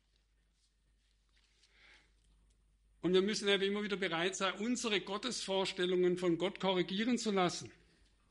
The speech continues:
Und zwar eben von diesem Wort. Bereit sein, uns korrigieren zu lassen. Das kann natürlich oft sehr schmerzhaft sein, wenn wir erkennen, dass wir bisher in die Irre gegangen sind.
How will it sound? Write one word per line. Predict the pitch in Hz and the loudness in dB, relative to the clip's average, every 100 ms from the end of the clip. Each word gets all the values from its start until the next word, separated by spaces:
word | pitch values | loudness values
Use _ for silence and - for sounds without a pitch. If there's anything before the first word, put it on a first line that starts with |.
| _ _ - - - | _ _ -20 -10 -6
Und | 180 | -2
zwar | 175 202 220 | 2 4 4
eben | 208 | 0
von | 196 202 | -2 -2
diesem | 196 214 214 | -2 -2 -2
Wort. | 175 180 - - _ _ _ _ _ _ _ _ _ _ _ _ _ _ _ _ _ _ _ _ _ _ | -2 -4 -8 -16 _ _ _ _ _ _ _ _ _ _ _ _ _ _ _ _ _ _ _ _ _ _
Bereit | 156 147 170 226 | -2 2 2 2
sein, | 220 220 | 0 -2
uns | 202 185 | -2 -4
korrigieren | 190 185 180 185 190 185 | -2 -2 0 -2 -2 -2
zu | 180 | -2
lassen. | 160 165 - - _ - - _ _ - - - - - - | -2 -2 -6 -16 _ -20 -20 _ _ -20 -20 -20 -20 -18 -4
Das | 180 175 | -2 2
kann | 208 | 4
natürlich | 220 220 214 | 4 2 0
oft | 214 - | -4 0
sehr | 220 208 | 2 2
schmerzhaft | - 208 262 269 262 - | 2 0 0 0 0 4
sein, | 240 214 | 6 6
wenn | 202 214 | 4 4
wir | 208 | 4
erkennen, | 202 202 220 247 | 2 2 2 2
dass | 220 208 - | 2 2 2
wir | 214 | 0
bisher | 208 202 - 208 | 0 -4 2 2
in | 220 | 4
die | 214 220 | 2 2
Irre | 233 330 | 2 2
gegangen | 294 226 180 156 | 0 0 0 0
sind. | - - | -2 -10